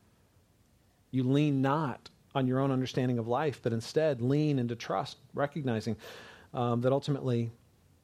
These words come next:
God is the one who is trustworthy. It reminds us that we're dependent on him and can't make good decisions outside of him, and that nothing we plan is certain. So, so put your faith into action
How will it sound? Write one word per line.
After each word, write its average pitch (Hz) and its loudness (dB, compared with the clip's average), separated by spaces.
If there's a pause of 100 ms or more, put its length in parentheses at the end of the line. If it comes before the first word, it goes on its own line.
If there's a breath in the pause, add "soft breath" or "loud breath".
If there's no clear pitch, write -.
(600)
God 135 2
is 113 -6
the 123 -2
one 120 0
who 113 -4 (460 soft breath)
is 123 -2
trustworthy. 90 -12 (1400)
It 127 2
reminds 131 4
us 117 -6
that 123 0
we're 120 -2
dependent 127 0
on 117 0
him 113 -2
and 117 -6
can't 127 -4
make 120 -2
good 123 -4
decisions 113 -4
outside 110 -6
of - -6
him, 101 -8 (720 loud breath)
and 120 0
that 120 -4
nothing 120 -2
we 117 0
plan 117 -2
is 104 -6
certain. 107 -10 (880 loud breath)
So, 170 6
so 156 4
put 196 2
your 226 0
faith 135 -2 (880)
into 135 0
action 143 -4